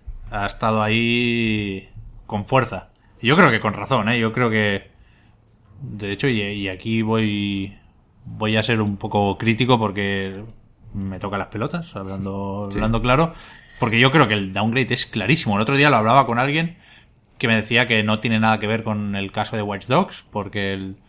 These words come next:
Speaker 1: Watch Dogs acabó siendo peor juego, si queréis, y el downgrade era menos, o sea, era más exagerado en Watch Dogs. Lo de la calidad del juego no lo discuto, creo que, que The Witcher es mejor que Watch Dogs, aunque no, no tenga mucho sentido hacer la comparación.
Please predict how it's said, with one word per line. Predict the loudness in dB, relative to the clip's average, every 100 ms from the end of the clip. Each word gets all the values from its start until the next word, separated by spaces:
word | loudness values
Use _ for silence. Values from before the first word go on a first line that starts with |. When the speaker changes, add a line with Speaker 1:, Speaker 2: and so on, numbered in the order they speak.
| _ _ _ _ -16
Speaker 1:
Watch | -6 -2 0
Dogs | 0 0
acabó | 0 0 0
siendo | 0 -2 0 -2 -2
peor | -4 -2
juego, | 0 2
si | 0
queréis, | 0 2 2 0 -6
y | -4 -2
el | -2 0
downgrade | -2 -2 -2 -4 -6
era | -4 -2 2 4 4 6 4 2 -8 _ _ _ -10
menos, | -4 2 4 4 2 0 -4 -14 -18 -2
o |
sea, | 6 8
era | 8
más | 6 2
exagerado | 0 -4 0 0
en | 2
Watch | 0 -2
Dogs. | -8 -12 -20 _ _ _ _
Lo | -2 0
de | 2
la | 2
calidad | 2 2 4
del | 4
juego | 2 -2
no | 0
lo | -2
discuto, | -2 -4 -4 -2 -6 _ _
creo | -4 0
que, | 0 0 -4 _ _
que | -6
The | -4
Witcher | -4 -4 -4
es | -6 -10
mejor | -10 -10
que | -8
Watch | -12 -4
Dogs, | -2 0
aunque | -2 -8
no, | -12 -14 _ -20 -20 _ _ -6
no | -2
tenga | 0
mucho | 0 0
sentido | -2 -2
hacer | -2 -2
la | -2
comparación. | -2 -2 0 0 -2